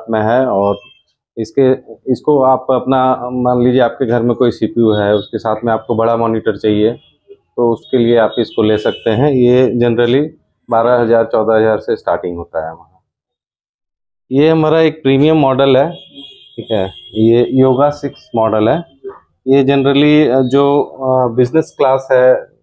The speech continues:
या जो professionals हैं, अ, जो अपना office work के लिए, अपना personal use के लिए लेना चाहते हैं वो ले सकते हैं। अ,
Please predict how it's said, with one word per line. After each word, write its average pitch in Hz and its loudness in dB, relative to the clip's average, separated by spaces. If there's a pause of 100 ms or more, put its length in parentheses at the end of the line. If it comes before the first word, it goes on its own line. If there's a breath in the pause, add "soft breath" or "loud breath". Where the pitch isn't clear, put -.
या 120 0
जो 123 0
professionals 123 -2
हैं, 117 -2 (600)
अ, 107 -2
जो 117 2
अपना 113 0
office 113 -2
work 117 -2
के 117 0
लिए, 117 2
अपना 113 -2
personal 113 -2
use 113 0
के 117 -2
लिए 110 2
लेना 104 0
चाहते 101 -2
हैं 107 0
वो 104 2
ले 101 2
सकते - -6
हैं। 139 -4 (720)
अ, 104 -2